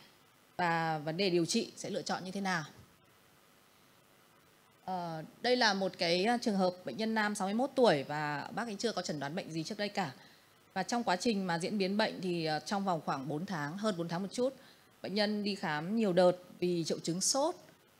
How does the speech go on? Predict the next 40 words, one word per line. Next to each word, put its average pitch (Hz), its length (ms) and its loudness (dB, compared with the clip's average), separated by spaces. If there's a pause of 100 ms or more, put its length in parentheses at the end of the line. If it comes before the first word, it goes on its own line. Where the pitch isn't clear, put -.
(180)
rồi, 165 360 2
à, 147 300 -2 (340)
đã 233 340 -2
được 233 220 0
chụp 180 200 0
phim 233 380 2
và 185 100 2
đã 147 120 -4
có 170 200 0
chẩn 175 220 0
đoán 147 300 0
là 170 220 0
tổn 143 160 -8
thương 175 140 -8
phổi 139 140 -12
kẽ. - 340 -2 (360)
Tuy 240 120 2
nhiên 233 280 4
thì 202 100 -4
cái, 180 280 -2
à, 220 260 -2
định, 165 500 -8
à, 151 280 -8 (240)
định - 220 -8
nhóm 165 300 -4
là 240 120 -2
bệnh 175 180 -4
phổi 143 140 -6
kẽ 135 180 -4
gì 190 180 -2
thì 156 80 -6
không 190 220 -4
có 156 200 -2
và 196 100 -4
được 170 140 -4
điều 156 120 -6
trị 165 200 -8
bằng 151 120 -8
kháng 151 180 -8
sinh. 220 320 2